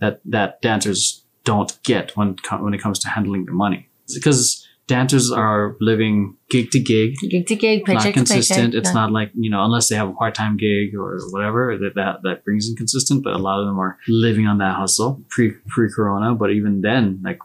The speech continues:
Speaker 1: what are some of the mis-, the, you, you know, what are some of the mistakes that you see them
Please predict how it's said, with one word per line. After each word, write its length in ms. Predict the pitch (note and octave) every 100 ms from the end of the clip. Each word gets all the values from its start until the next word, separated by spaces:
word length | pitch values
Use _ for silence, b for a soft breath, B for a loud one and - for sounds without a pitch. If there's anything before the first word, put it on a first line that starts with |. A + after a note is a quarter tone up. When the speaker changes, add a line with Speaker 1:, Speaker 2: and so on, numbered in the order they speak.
| A#2+
Speaker 1:
what 200 | A#2 A#2
are 60 | G#2
some 160 | -
of 60 | G#2+
the 40 | G2
mis-, 240 | F#2 - G2+
the, 160 | G#2 -
you, 220 | A#2+ D#3+
you 120 | C#3+ C3
know, 100 | F2+
what 180 | B2
are 80 | C3
some 160 | A#2+ B2+
of 60 |
the 60 | A#2
mistakes 280 | A2+ A#2 G2
that 140 | G#2
you 60 | G#2
see 200 | - A2+
them 280 | G#2 F#2+ F#2